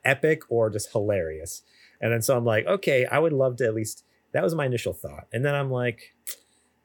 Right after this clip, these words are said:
"Nah, but what I really would love is to be able to just come home from work, kick my <laughs> feet up, and play Nintendo Switch all night." And I would love to be, <laughs> I would love to be you. I would love to be Adrian. It'd be so nice just for a day. Like, you know what?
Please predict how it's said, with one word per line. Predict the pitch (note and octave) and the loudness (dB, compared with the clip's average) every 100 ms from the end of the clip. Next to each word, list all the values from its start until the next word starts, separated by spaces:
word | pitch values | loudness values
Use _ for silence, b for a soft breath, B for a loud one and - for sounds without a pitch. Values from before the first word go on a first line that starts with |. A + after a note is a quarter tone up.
| _ _ _ | _ _ _
"Nah, | A2 G#2+ G#2+ G#2+ G#2+ | -2 0 2 0 2
but | G2 | 2
what | G2 G2+ | 2 2
I | |
really | F#2+ F#2+ A2+ A#2+ G#2+ | 2 0 0 2 2
would | G2 | 0
love | F2+ F2 E2 D#2+ - - | 0 0 0 -4 -10 -14
is | G2 | -8
to | G2 | -4
be | G2+ | 0
able | G2 G2 | 0 0
to | F#2 F#2 | 0 -2
just | - - | -4 -10
come | - B2+ A#2 | -8 -6 -4
home | A#2+ A2+ | -4 -4
from | - A2 | -6 -4
work, | G#2 G#2 G2+ - _ _ | 0 0 -2 -12 _ _
kick | - B2+ B2 | -4 -2 0
my | A#2+ | -2
<laughs> | |
feet | - - C3 G#2+ | -2 -4 -4 0
up, | C3 - - | -2 -2 -6
and | A#2+ | -4
play | - A#2+ | 0 2
Nintendo | A#2 A2+ B2+ A2 A2 | 0 0 -2 0 0
Switch | - B2 A2 G#2 | 0 -2 -2 -2
all | G2 | -2
night." | F#2 F2+ - b b b - | -2 -2 -4 b b b -6
And | G#2 | -2
I | B2 | 2
would | A2+ | 2
love | G#2+ A2 A#2 A#2 - | 2 2 2 2 -2
to | E3+ | -2
be, | A2+ D#3+ C#3 - D#3 | 2 2 2 0 -6
<laughs> | F3+ - | -6 0
I | D3+ | 2
would | D#3+ C#3+ | 4 4
love | C#3+ B2+ | 4 2
to | |
be | B2 C3 | 0 0
you. | A#2+ A2+ G#2+ | 4 4 4
I | A2 D3 | 4 2
would | C#3 | 4
love | C#3 B2 | 2 0
to | |
be | A#2+ A#2+ | 2 4
Adrian. | A2+ G#2 G2+ G#2 | 4 2 -2 0
It'd | B2+ | 0
be | B2+ | -2
so | B2 B2+ | 0 2
nice | A#2+ B2 | 2 2
just | C#3 D3 | 2 2
for | B2+ | 0
a | |
day. | A2+ A#2 A#2 A2+ G#2+ b b G#2 | 2 2 4 2 0 b b -6
Like, | G#2 | -2
you | C#3+ | 0
know | D#3+ | 2
what? | D3+ D#3 C#3+ | 2 4 2